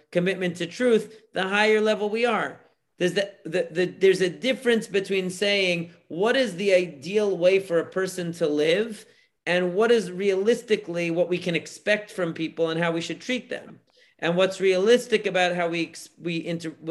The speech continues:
how we relate to people and treat them is that it should be gradual and with Erech Apayim, V'Rav Chesed, and all of that. But when it comes to the ultimate ideal, it should be to live by the truth to the extent we can,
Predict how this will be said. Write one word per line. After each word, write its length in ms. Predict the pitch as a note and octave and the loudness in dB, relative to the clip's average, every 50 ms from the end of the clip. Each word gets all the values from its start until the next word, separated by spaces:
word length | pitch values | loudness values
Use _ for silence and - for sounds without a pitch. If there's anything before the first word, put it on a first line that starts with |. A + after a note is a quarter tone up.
| - - | -6 -4
how 180 | E3 F3 F3 | -2 -2 -2
we 100 | F3 F3 | 0 0
relate 460 | E3+ D#3+ D#3 D#3 D#3+ F3 F#3+ G3+ - - | -2 -2 -2 0 0 0 0 0 -2 -6
to 80 | F#3+ | -8
people 280 | F3 F3+ E3+ - D#3+ D3+ | -6 -6 -6 -6 -4 -6
and 140 | D3+ D3+ D3+ | -6 -6 -8
treat 300 | - - G#3+ A3 - - | -6 -6 -6 -4 -4 -2
them 280 | F3+ E3 E3 E3+ E3 E3+ - - _ _ | -2 0 0 -2 -4 -8 -14 -20 _ _
is 160 | - E3 E3 | -4 -2 2
that 140 | - F#3 F3 | 4 4 4
it 120 | E3+ E3+ | 2 2
should 140 | - - F3+ | 0 -2 -2
be 120 | E3 E3+ D#3+ | -2 -2 -6
gradual 840 | C3 D3 D3+ D#3+ E3 E3+ F3+ F#3 E3+ F3 G3+ G#3 G#3 G#3+ A3 A3 G#3 | -6 -4 -2 0 0 2 0 -2 -2 -2 -2 0 0 2 2 2 0
and 140 | - E3 E3 | 0 0 0
with 220 | E3 E3 - - | 0 -2 0 0
Erech 200 | E3 E3+ E3+ E3+ | 2 2 2 2
Apayim, 720 | - D#3+ D3+ - F3+ F3+ F#3 F#3+ F#3+ F#3+ F#3+ F#3+ F#3+ F3+ F3+ - - _ | 0 -4 -4 -2 -2 0 0 0 0 0 0 -2 -2 -4 -8 -14 -12 _
V'Rav 320 | - - E3 E3 E3 E3 - | 0 4 4 4 4 2 0
Chesed, 640 | - - G3 G3 F#3+ - - F#3+ F3+ F3+ F3+ E3+ - - - _ _ | 0 2 2 2 2 2 2 4 6 6 6 4 0 -10 -20 _ _
and 140 | - D#3+ F3 | -6 -4 -2
all 160 | F#3 F3+ F3 | 0 2 2
of 100 | E3+ E3 | 2 2
that. 320 | F3 G#3 G3+ F#3 D3+ - - - - _ _ _ | 2 2 0 0 0 -4 -6 -14 -20 _ _ _
But 140 | D3 E3 | 0 2
when 160 | E3+ F3 E3+ E3+ | 2 2 2 2
it 120 | E3 E3+ | 0 0
comes 300 | - A3 A3 A3 G#3 - | 0 0 0 0 0 -2
to 320 | - - G3 F#3 F3+ - - - - - | -2 0 0 2 0 -2 -6 -10 -18 -8
the 200 | C#3 D#3+ F3+ D#3+ | -6 -4 -4 0
ultimate 440 | F3+ G3+ G3+ - - F#3+ F#3+ F3+ F3 | 0 0 0 0 -2 -4 -2 0 2
ideal, 460 | E3+ E3 D#3+ D#3 F#3 A3+ A#3+ A3 G3+ | 2 2 0 -2 -2 0 2 2 2
it 100 | F#3 F3+ | 0 -2
should 240 | - F#3 E3+ D#3+ D#3+ | -4 -6 -8 -6 -6
be 160 | G#3 A3+ A3 | -6 -6 -6
to 140 | F3 - F#3+ | -6 -6 -4
live 240 | F3+ F#3 G3+ G3 F3 | -2 0 0 -2 0
by 160 | E3 F#3 F#3 | 0 0 0
the 120 | F3 F3+ - | 0 0 -2
truth 320 | F3 - A3+ A3 - - | -4 -4 -4 -4 -4 -4
to 100 | - F3+ | -6 -6
the 80 | E3 D#3+ | -4 -4
extent 440 | E3 - - - - G3 F#3+ F#3+ F3+ | -6 -6 -6 -4 -2 -2 -2 -4 -6
we 120 | F3+ F3 | -10 -10
can, 520 | F3 - G#3 G3+ F#3+ F3 D#3+ D#3 D#3 D#3 | -6 -2 0 0 2 2 2 0 -2 -4